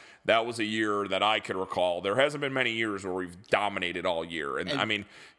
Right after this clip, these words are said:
Speaker 1: the, that year, I know there were some close, tough games, Indiana, Nebraska, that were nail biters. But for the most part, I felt pretty confident in most of those games.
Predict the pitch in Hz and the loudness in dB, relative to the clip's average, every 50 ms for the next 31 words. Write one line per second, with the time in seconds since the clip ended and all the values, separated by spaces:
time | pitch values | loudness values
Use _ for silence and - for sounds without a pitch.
0 | _ - - - 143 147 135 - 123 139 147 170 180 175 156 156 143 143 147 143 | _ -4 0 2 2 2 2 -2 0 2 4 4 4 2 -2 -4 -2 0 0 2
1 | 131 120 113 117 120 120 117 117 117 117 110 107 110 - - 107 104 - - 113 | 2 2 2 0 0 0 0 -2 -2 -2 -4 -6 -6 -8 -10 -10 -12 -8 -4 -2
2 | 120 113 107 - - - - - 113 104 - - - 104 98 98 95 95 95 - | -2 -2 -4 -8 -10 -8 -6 -4 -4 -4 -4 -4 -4 -4 -4 -4 -4 -8 -10 -8
3 | - 104 107 98 104 104 104 101 101 101 101 101 95 92 92 92 90 90 98 101 | -8 -8 -8 -6 -6 -2 0 0 0 0 -2 -2 -4 -6 -6 -8 -8 -6 -2 -2
4 | 104 98 98 95 - - - 98 92 90 90 90 85 82 90 95 95 101 101 98 | -2 -2 -2 -6 -8 -8 -4 -4 -2 -2 -4 -4 -6 -6 -8 -6 -4 -4 -2 -2
5 | 95 90 90 87 82 80 - 85 87 - - - 90 80 - - - - - - | -2 -4 -4 -6 -6 -8 -8 -12 -14 -12 -8 -6 -6 -6 -6 -10 -20 -20 -20 -20
6 | _ - - 165 156 151 143 139 131 123 117 - - 104 101 107 107 101 - - | _ -8 -2 0 0 2 2 0 0 0 -2 -6 -4 -2 0 0 0 -2 -2 -2
7 | 101 95 92 - - - 98 90 80 - - 67 71 - - 60 53 50 50 57 | -2 -2 -2 -2 -6 -8 -8 -6 -6 -4 -4 -4 -6 -6 -8 -12 -12 -12 -12 -12
8 | - 62 - - - 58 52 57 - - - - - - - - | -10 -8 -8 -8 -8 -8 -10 -10 -10 -12 -14 -14 -14 -16 -18 -20